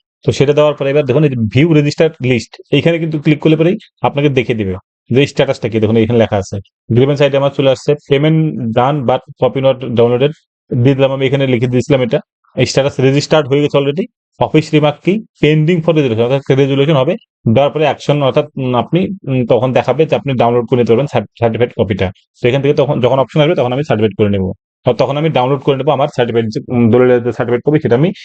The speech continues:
এখান থেকে, উম, ডাউনলোড করে নিয়ে আমার, উম, উম, একটা হার্ড কপি প্রিন্ট আউট করে আমি বের করে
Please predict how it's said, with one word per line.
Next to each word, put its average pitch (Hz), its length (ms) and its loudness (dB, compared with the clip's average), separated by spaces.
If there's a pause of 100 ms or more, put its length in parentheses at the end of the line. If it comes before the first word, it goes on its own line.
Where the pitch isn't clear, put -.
(140)
এখান 117 220 0
থেকে, 143 140 2 (160)
উম, 120 260 2
ডাউনলোড 117 320 2
করে 135 100 2
নিয়ে 175 200 0
আমার, 113 260 2 (360)
উম, 110 140 0 (160)
উম, 113 260 2 (580)
একটা 127 360 -2
হার্ড 117 220 -4
কপি 131 140 2 (120)
প্রিন্ট 127 200 -2
আউট 127 160 0
করে 147 100 2
আমি 135 160 -4
বের 113 140 0
করে 131 240 2